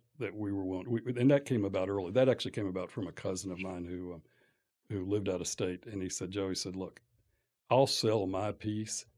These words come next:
but, uh, when I sell my piece, I want an assurance from you that if you pay more per fo-,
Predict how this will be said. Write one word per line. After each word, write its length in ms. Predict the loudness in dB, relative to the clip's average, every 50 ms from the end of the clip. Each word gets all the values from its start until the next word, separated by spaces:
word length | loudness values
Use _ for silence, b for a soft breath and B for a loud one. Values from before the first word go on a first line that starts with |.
| _ _ _ _ _ -8
but, 400 | -4 0 0 0 0 0 -4 -4
uh, 140 | -4 -2 -2
when 160 | -2 0 0
I 120 | 0 0
sell 260 | 0 2 2 2 2 2
my 160 | 0 -2 -4
piece, 420 | -6 -4 -2 -2 0 0 -2 -4 -4
I 80 | -2 -2
want 220 | 0 0 0 0 -2
an 100 | -4 -4
assurance 600 | -4 -4 -4 -2 0 2 2 2 2 0 -2 -8
from 300 | -6 -6 -4 -4 -4 -4
you 220 | -4 -6 -8 -10 -10 -8
that 140 | -6 -6 -6
if 120 | -6 -6
you 100 | -8 -8
pay 200 | -6 -4 -4 -2
more 280 | -2 -2 -2 -2 -2 -2
per 240 | -4 -2 -2 -2 -2
fo-, 300 | -2 -2 -4 -4 -4